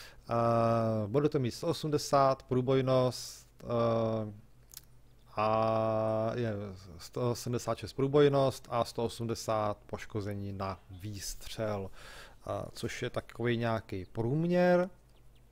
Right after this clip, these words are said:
Proč ne? Eh, to dělo na tom nebude nic moc, bude celkem slabý,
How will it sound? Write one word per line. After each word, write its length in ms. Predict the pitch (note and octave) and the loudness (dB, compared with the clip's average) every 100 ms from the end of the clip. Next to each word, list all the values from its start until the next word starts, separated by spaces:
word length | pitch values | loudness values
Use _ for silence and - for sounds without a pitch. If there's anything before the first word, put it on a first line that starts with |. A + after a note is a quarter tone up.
| - - - - - | -20 -20 -20 -20 -8
Proč 300 | A2 G#2+ - | -6 -6 -2
ne? 440 | C#3 C#3+ D3 D3 | 0 2 0 -2
Eh, 1120 | - A2+ A2 A2+ A2 A2 A2 A2 G#2+ G#2+ - - - - - - - - - | -8 -4 -2 -2 0 0 -2 -2 -4 -6 -12 -20 -20 -20 -20 -20 -20 -20 0
to 160 | B2+ | 2
dělo 360 | A2+ A2 C#3+ D3 | 2 4 4 6
na 120 | C#3 | 2
tom 560 | - C#3 C3 B2+ B2 A#2+ | 4 2 2 -2 -2 0
nebude 360 | B2+ C#3 D3 | 2 4 4
nic 320 | C#3 C#3 - | 2 0 -2
moc, 340 | B2 B2+ C3+ B2 | 0 2 0 0
bude 180 | B2 C3 | -2 -2
celkem 560 | - B2+ B2+ D#3+ D3+ | 0 0 0 -4 -4
slabý, 760 | - - A2 A#2+ B2 B2+ C3 | -6 -6 0 0 0 -2 -2